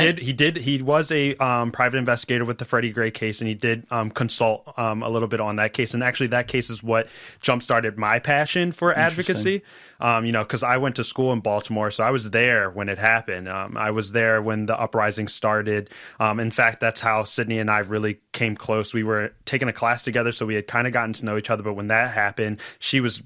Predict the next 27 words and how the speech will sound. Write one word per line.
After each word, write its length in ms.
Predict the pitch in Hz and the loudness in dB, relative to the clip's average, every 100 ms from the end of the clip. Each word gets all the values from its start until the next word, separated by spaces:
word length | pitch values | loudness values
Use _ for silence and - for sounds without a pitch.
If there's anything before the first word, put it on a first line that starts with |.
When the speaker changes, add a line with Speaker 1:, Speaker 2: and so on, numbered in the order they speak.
| - | -4
Speaker 1:
really 180 | 113 104 | -2 0
big 220 | 104 104 | -2 -2
into 160 | 104 107 | -2 0
advocacy, 540 | 107 107 110 117 117 | -2 -2 -4 -4 -2
and 80 | 107 | -2
we 120 | 110 | -2
realized 500 | 107 127 123 107 101 | 0 2 4 2 2
that, 260 | 110 110 - _ - - - | 0 0 -4 _ -20 -20 -8
again, 440 | 107 117 104 104 - - | -2 -2 -2 -6 -12 -14
Loyola, 560 | 123 110 113 113 110 113 | -4 0 2 2 2 0
a 60 | 123 | -4
predominantly 500 | 120 107 104 107 104 | -2 0 0 -2 -2
Speaker 2:
Mm-hmm. 60 | |
Speaker 1:
white 160 | 104 101 | -2 -2
space, 480 | - 131 131 110 - - - - | -2 2 2 0 -6 -16 -12 0
that 320 | 123 117 - | 2 2 0
kids 240 | 175 156 | 0 2
were 120 | 139 | 2
literally, 300 | 131 165 151 | 2 2 2
like, 240 | 123 104 - - _ - | 2 0 -4 -20 _ -8
complaining, 460 | - 120 147 147 123 | -6 -2 0 0 0
like, 180 | 110 - | -2 -4
"Oh, 300 | 139 139 123 | -4 0 0
man, 520 | 123 139 135 123 107 - - - 127 | 0 -2 0 0 -2 -8 -20 -16 -10
like, 260 | 113 - | -10 -8
they're 140 | 165 147 | -4 -2
just, 220 | 135 | -4